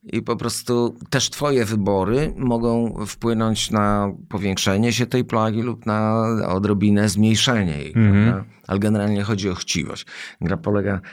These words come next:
Speaker 1: super pomysł moim zdaniem, bardzo świeży, jak na taką grę zrealizowaną, wiesz, w takim retro duchu.
Speaker 2: Mhm.
Speaker 1: I,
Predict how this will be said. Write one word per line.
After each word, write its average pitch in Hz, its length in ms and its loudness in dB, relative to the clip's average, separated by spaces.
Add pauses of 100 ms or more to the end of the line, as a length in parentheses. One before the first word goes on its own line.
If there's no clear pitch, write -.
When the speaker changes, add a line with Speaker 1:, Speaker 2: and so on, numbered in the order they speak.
(260)
Speaker 1:
super - 500 0
pomysł 80 400 -4
moim 80 180 0
zdaniem, 80 400 -2
bardzo 87 260 -2
świeży, 87 680 0
jak 92 260 -2
na 113 160 2
taką 117 340 -2
grę 120 240 2
zrealizowaną, 120 720 -2
wiesz, 104 260 -2
w - 20 -10
takim 107 300 0
retro 113 320 0
duchu. 117 360 0
Speaker 2:
Mhm. 104 320 4 (520)
Speaker 1:
I, 123 460 4